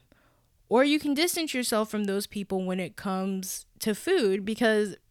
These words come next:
in my eyes, it's literally just that simple. And when it comes to food allergies, especially if you are a kid,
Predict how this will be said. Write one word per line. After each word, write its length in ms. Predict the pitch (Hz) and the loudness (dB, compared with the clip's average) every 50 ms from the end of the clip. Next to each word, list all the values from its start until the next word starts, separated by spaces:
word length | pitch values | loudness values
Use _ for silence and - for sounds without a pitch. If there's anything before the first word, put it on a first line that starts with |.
| _ _ | _ _
in 140 | - 220 220 | -2 0 4
my 400 | 226 240 240 233 226 202 190 190 | 6 6 6 6 4 2 2 2
eyes, 140 | 196 208 208 | 2 2 0
it's 240 | 220 202 - - - | -2 -4 -6 -8 -8
literally 680 | - 202 226 240 214 202 196 185 170 175 170 180 170 165 | -2 2 4 4 4 4 2 2 0 -2 -4 -4 -6 -8
just 480 | 160 - - 175 185 196 190 - - - - 208 185 170 | -8 -6 -2 0 0 0 -2 -4 -6 -8 -10 -10 -8 -4
that 360 | 185 185 185 185 180 - - | -2 0 0 0 0 -2 -4
simple. 680 | - - - - 311 381 403 381 - - - - - - - - - - - - - _ _ _ - | -4 -2 -2 0 0 -2 -2 -4 -6 -8 -10 -10 -14 -20 -20 -20 -20 -20 -20 -20 -20 _ _ _ -2
And 480 | 185 196 196 190 185 185 180 180 175 | 2 4 4 4 4 4 2 0 0
when 140 | 180 202 214 | 0 0 0
it 160 | 214 220 - | 0 -2 -4
comes 380 | - - 269 285 330 339 320 - | -4 -2 0 0 0 0 -4 -4
to 120 | - 269 | -2 -4
food 220 | 233 - 226 226 214 | -2 -2 -2 0 0
allergies, 560 | 202 202 196 196 196 196 196 185 190 185 196 | 2 2 2 0 -2 -2 -4 -4 -6 -6 -8
especially 840 | 190 - - - - - 196 196 202 - - 247 247 247 233 - | -8 -8 -8 -8 -4 -2 -2 0 -2 -2 -4 -4 -4 -4 -4 -4
if 200 | - 196 - - | -6 -6 -6 -4
you 260 | 208 208 214 208 190 - | -2 -2 0 -2 -2 -4
are 280 | 196 185 185 185 185 | -4 -2 -2 -2 -2
a 40 | 185 | -4
kid, 540 | 175 - - - 170 170 170 180 202 208 214 | -6 -10 -12 -10 -6 -4 -2 -2 -2 -4 -6